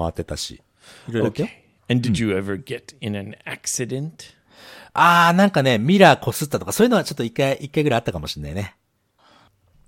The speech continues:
Speaker 2: If you get in an accident with a company vehicle, it can be a big problem.
Speaker 1: 会社の車で事故ったらなかなかやっぱりめんどくさいことはあるだろうね。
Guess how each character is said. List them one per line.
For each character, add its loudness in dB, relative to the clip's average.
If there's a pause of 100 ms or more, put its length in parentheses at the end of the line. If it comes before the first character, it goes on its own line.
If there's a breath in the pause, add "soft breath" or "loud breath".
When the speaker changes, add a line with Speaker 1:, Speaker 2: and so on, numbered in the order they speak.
(200)
Speaker 2:
If -4
you 2
get 0 (100)
in -4
an -2
accident -8
with -10
a -20
company -4
vehicle, -8 (100)
it -20
can -6
be -6
a -12
big -14
problem. -10 (840 loud breath)
Speaker 1:
会 0
社 0
の 2
車 2
で 2
事 -2
故 -4
っ -6
た 0
ら -2
な -2
か -4
な -4
か -2
や -2
っ -4
ぱ -2
り 0
め 0
ん 0
ど -2
く -8
さ -2
い 0
こ -2
と -4
は -2
あ -4
る -10
だ -10
ろ -14
う -20
ね。 -6